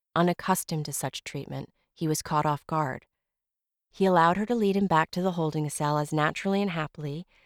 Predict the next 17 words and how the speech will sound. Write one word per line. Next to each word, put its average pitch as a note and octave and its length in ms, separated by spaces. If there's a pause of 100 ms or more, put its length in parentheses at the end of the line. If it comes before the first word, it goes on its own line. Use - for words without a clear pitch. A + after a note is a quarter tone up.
(140)
as D#3+ 160
if E3 80
she - 160
were E3 140
leading E3 300
him F3 120
to F#3 200
a F#3 60
dance D#3 340
floor C#3+ 420
or D3 100
to E3 220
a D#3 80
next - 400
hole D3 260
of D3 140
golf. - 460